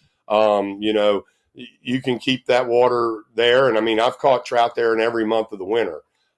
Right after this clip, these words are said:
Um, it's just, I would say the predominant time period to be there for those trout is probably gonna be up through, you know, Christmas and New Year's. And then it's probably gonna plummet to the point where those fish are gonna move off to find, uh,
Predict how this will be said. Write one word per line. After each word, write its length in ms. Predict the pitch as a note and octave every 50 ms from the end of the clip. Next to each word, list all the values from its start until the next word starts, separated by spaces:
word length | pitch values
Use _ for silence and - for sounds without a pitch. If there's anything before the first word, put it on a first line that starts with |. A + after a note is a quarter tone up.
| -
Um, 460 | G2 G2 G2 G2 G2 F#2+ F#2+ F#2 F#2 - -
it's 140 | A#2+ G#2+
just, 220 | - B2+ A#2 - B2+
I 160 | A#2+ A#2+ B2+
would 160 | B2+ B2+ A#2+
say 240 | - - C3 A#2+ A#2+
the 80 | A2 G#2
predominant 680 | G#2 G#2+ G2+ G2 A2 A2 A2+ A#2 A#2 G#2+ G#2 F#2+ - _
time 340 | - A2 G#2+ A2 A2+ A2+
period 320 | A2 - A2+ G#2 G2+ G2+ F#2
to 60 | F#2
be 220 | F2+ F#2+ G#2+ A#2+
there 200 | A2+ G#2+ G#2+ G2+
for 160 | G2 - G2+ F#2
those 220 | F#2+ G2 F#2 -
trout 420 | - G2 F#2+ G2 G2+ G2 G2 - _ _ _ _ _ _ _
is 120 | - G#2 -
probably 480 | - B2 A#2+ B2 C3 C3+ A#2 A#2 A2+
gonna 240 | G#2 A2 G#2+ G#2 G2
be 180 | G2 G#2+ G#2 G2+
up 220 | G#2 G#2 - _
through, 300 | - G#2 G#2 G#2 G#2 G#2
you 120 | A#2 B2+
know, 160 | B2 G#2 G2+ G#2
Christmas 540 | - - A#2 B2 - - C3 B2 - -
and 100 | A#2+ A2+
New 140 | A#2 A#2+ B2+
Year's. 360 | C3 B2 G2+ F#2 E2+ E2 E2
And 80 | F#2 F#2+
then 220 | G#2 G#2 G#2 G2 - _ _ _ _ _ _ _
it's 160 | G#2+ G#2 -
probably 500 | - A#2+ A2 A2 A2 A2 G#2+ A2 A2+ A2
gonna 220 | G#2+ A2+ A2 G#2 -
plummet 420 | - - A2+ A2 A2 A2+ A2+ A2+
to 100 | - A#2
the 120 | G2+ G2+
point 320 | - - G#2 G#2+ A2 A#2 A2
where 100 | G#2 G2
those 180 | G2+ G#2 G#2
fish 280 | - - A2 G#2 - -
are 60 | G2+
gonna 180 | G#2 G#2 G2 G2
move 240 | G2+ G2+ G#2 G2 G#2
off 240 | G2+ G2+ G#2 -
to 80 | - G2
find, 480 | - - G2 G2 G2+ G2 F#2+ G2 F#2+ F#2+
uh, 240 | G2 G2 F#2+ F#2